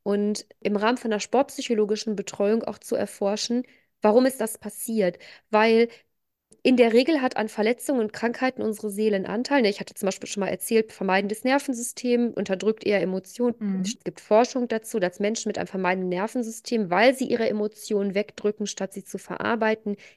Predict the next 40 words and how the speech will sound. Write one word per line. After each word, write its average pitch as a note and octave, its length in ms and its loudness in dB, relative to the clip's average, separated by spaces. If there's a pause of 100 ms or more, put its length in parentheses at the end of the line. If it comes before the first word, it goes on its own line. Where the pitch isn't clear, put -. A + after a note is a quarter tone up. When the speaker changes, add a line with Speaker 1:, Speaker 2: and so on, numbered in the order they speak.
(180)
Speaker 1:
eher A3 340 4
Verletzungen A3 800 -4
haben. A3 420 -2 (840)
Das G3+ 160 4
Speaker 2:
Mhm. - 20 0
Speaker 1:
heißt G3 160 -6
jetzt - 140 -20
nicht, A#3+ 120 0
dass G#3 120 0
alle G#3 200 2
verletzten G3+ 400 -2
Spielerinnen G#3+ 480 -2
auch - 140 -6
vermeidend G3 500 0
sind. G#3 240 -2 (440)
Nur G3+ 120 4
ich G#3 120 2
möchte A3 240 0
damit G3 360 -4 (400)
sagen, G3+ 300 4
dass G3 140 -2
die F#3+ 80 -14
Forschung A3+ 360 0
also - 200 -2
auch G#3 100 -4
schon A3 140 -8
rausgefunden G3+ 640 -4
hat, G3 140 -4 (440)
was G#3 220 0
wir G#3 160 2
psychisch A#3+ 520 -4 (500)
emotional G#3 800 4
durchmachen, G3+ 640 -4
das F#3 180 -2
schlägt A3 280 -4
sich G#3 160 -8
in - 60 -6
unserem F#3 280 -4
Körper G3 360 -6
nieder. F3+ 420 -4